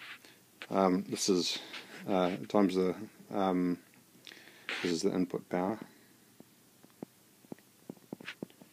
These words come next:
Input power, voltage in the primary times the current in the power,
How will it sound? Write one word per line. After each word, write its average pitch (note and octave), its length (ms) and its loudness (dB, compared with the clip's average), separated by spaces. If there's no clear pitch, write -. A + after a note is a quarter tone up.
Input G#2+ 560 -2
power, G#2 300 4
voltage G2+ 400 6
in F#2+ 60 4
the F2+ 40 2
primary F#2 280 4
times F2+ 260 0
the F#2+ 60 -10
current G2+ 280 2
in F#2 80 2
the F2 80 2
power, A2+ 320 0